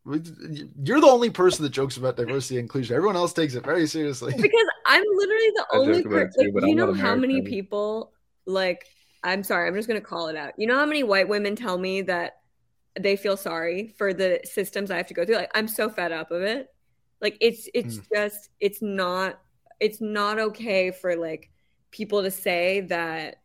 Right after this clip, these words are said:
Speaker 2: something is not working for people who are minorities when they don't even talk to those people. They don't even know where they come from. They don't know their background. It's just, like,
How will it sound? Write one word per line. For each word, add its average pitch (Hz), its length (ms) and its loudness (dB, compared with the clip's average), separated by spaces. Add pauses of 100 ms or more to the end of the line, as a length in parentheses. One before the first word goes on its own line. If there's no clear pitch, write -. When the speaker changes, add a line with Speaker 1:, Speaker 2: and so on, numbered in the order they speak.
Speaker 2:
something 196 460 -4
is 180 140 -4
not 175 340 -4
working 175 520 -4
for 175 600 0 (720)
people 208 280 -2
who 214 100 -4
are 190 100 0
minorities 175 600 0
when 202 100 -2
they 202 80 0
don't 240 180 0
even 247 160 0
talk 214 300 -8
to 196 60 -14
those 160 180 -4
people. - 460 -12 (840)
They 220 100 6
don't 262 180 6
even 240 280 2
know 202 420 4
where 190 260 2
they 185 140 0
come 190 240 -6
from. 180 280 -2
They 185 80 -2
don't 202 160 -4
know 190 180 0
their 185 140 2
background. 180 500 -4
It's - 140 -14
just, 214 220 -6
like, 208 260 -4